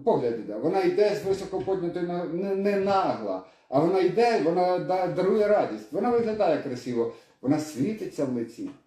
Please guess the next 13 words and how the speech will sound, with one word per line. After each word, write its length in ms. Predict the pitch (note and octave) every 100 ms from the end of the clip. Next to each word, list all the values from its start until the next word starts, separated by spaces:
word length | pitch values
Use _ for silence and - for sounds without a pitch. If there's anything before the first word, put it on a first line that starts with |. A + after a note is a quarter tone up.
| _
Оце 280 | - B2+ E3+
світло 480 | C#3 D#3 G#3+ G3+ F#3+
на 120 | F3+
лиці 380 | E3+ E3 - G#3
в 60 | F3
мене 180 | E3+
признак, 500 | D3 E3 F#3+ F#3+ D#3
що 120 | - C#3+
жінка, 580 | E3+ D#3+ D#3 D#3 C#3+ - - _ C3
е, 40 | C#3+ C#3+ C#3+ C#3+ C3+ B2+ - _ _ _ _ _ -
як, 140 | C3 A#2+ C3+
як 160 | C3
сказати, 400 | - D3 B2+ -